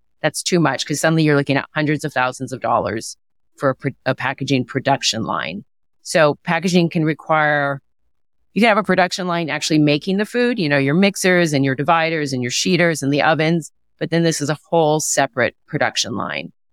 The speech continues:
And then as somebody who didn't go down that road, I'm like, "Okay, I'm just gonna get, you know,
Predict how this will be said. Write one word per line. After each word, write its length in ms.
And 260
then 500
as 160
somebody 340
who 240
didn't 220
go 120
down 240
that 160
road, 320
I'm 60
like, 160
"Okay, 220
I'm 140
just 140
gonna 160
get, 280
you 120
know, 340